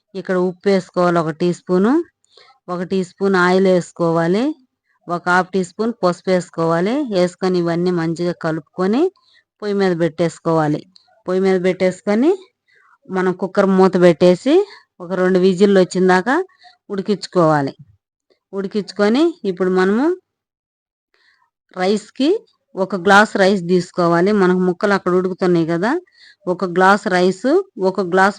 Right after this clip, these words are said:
పప్పు తీసుకోవాలి. అయితే నేను ఇక్కడ సగం గ్లాస్ కందిపప్పు, సగం గ్లాసు మిన-, ఈ పెసరపప్పు తీసుకున్నానండి. బాగుంటది ఈ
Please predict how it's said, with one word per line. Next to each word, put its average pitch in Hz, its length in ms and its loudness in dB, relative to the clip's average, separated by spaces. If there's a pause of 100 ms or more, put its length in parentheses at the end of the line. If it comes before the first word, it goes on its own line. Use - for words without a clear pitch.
(100)
పప్పు 185 280 -4
తీసుకోవాలి. 170 600 -4 (260)
అయితే 165 240 -2 (520)
నేను 208 240 2
ఇక్కడ 214 140 0 (100)
సగం 196 340 4
గ్లాస్ 190 240 4 (100)
కందిపప్పు, 185 520 2 (400)
సగం 196 340 4
గ్లాసు 196 340 0 (460)
మిన-, 208 260 -4 (220)
ఈ - 20 0 (400)
పెసరపప్పు 208 560 -2
తీసుకున్నానండి. 180 760 0 (540)
బాగుంటది 190 760 0 (260)
ఈ - 20 -4